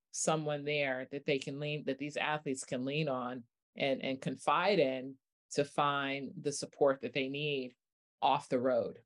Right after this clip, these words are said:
Because when you're a tennis player, depending on where you are in the world, you know, you think about the people from the land down under in Australia or New Zealand,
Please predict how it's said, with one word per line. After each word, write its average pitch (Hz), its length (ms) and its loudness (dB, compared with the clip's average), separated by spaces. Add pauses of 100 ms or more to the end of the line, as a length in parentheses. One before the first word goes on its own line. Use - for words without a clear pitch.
(100)
Because 139 380 0
when 151 140 -4
you're 185 180 2
a 185 40 0
tennis 160 320 0
player, 143 320 2
depending 151 360 -4
on 139 120 -2
where 143 140 0
you 147 200 0
are 135 200 4
in 135 80 -6
the 123 80 -8
world, 139 460 0 (440)
you 143 140 0
know, 143 140 4
you 147 120 0
think 165 200 0
about 147 220 4
the 147 60 -4
people 151 360 0
from 139 140 -4
the 139 80 -4
land 143 280 -2
down 139 180 2
under 151 360 2 (420)
in 139 100 6
Australia 147 540 8
or 135 120 8
New 131 140 0
Zealand, 147 520 2